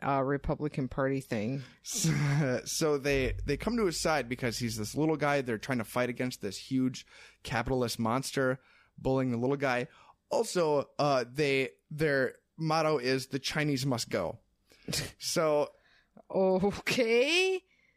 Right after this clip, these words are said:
Speaker 1: Uh, <laughs> the
Speaker 2: so they're,
Speaker 1: Chinese.
Speaker 2: they're
Speaker 1: So
Speaker 2: against Charles Crocker because of his wealth and his capitalism, eh, but also because he is,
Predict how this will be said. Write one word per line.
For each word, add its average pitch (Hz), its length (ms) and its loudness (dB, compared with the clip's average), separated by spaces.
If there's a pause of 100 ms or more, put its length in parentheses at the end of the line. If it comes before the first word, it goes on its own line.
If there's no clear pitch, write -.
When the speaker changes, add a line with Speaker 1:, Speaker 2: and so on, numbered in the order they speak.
(300)
Speaker 1:
Uh, 196 460 4
<laughs> 285 240 0
the 370 100 0
Speaker 2:
so 359 140 -6
they're, 359 180 4
Speaker 1:
Chinese. 339 600 0 (600)
Speaker 2:
they're 165 140 2
Speaker 1:
So 302 80 6
Speaker 2:
against 247 260 2
Charles 180 220 -2
Crocker 151 540 0
because 156 320 -2
of 151 60 -6
his 131 220 -2
wealth 165 260 0
and 123 120 -4
his 113 120 -4
capitalism, 160 800 0 (140)
eh, 120 120 -2 (120)
but 131 160 0
also 156 340 0
because 127 420 -2
he 123 280 -2
is, 110 240 -4